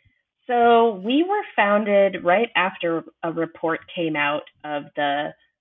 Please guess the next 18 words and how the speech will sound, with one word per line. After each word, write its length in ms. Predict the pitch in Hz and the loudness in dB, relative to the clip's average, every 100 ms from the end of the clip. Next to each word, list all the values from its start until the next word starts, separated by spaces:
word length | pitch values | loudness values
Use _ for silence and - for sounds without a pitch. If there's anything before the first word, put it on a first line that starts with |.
| _ _ | _ _
um, 200 | 151 151 | -10 -2
Mary 260 | 175 240 214 | 2 4 4
Amelia 480 | 180 185 185 175 170 | 4 4 4 4 2
Center, 320 | 160 156 165 | -2 -2 -2
which 220 | 165 160 | -2 -4
is 120 | 156 156 | -8 -4
a 320 | 156 156 156 - | -2 -2 -4 -8
center 260 | 175 160 165 | -6 -2 0
at 140 | 160 - | -2 -2
Tulane, 500 | 170 160 151 151 151 - | -8 -4 -4 -4 -6 -8
um, 220 | 151 143 147 | -8 -8 -10
in 60 | |
the 80 | 151 | -12
School 180 | - 156 | -10 -10
of 120 | 156 | -10
Public 260 | - 156 160 - | -10 -8 -8 -6
Health, 220 | 160 180 _ _ _ _ _ _ _ | -8 -8 _ _ _ _ _ _ _
that 520 | 175 180 170 165 165 | -4 0 4 4 2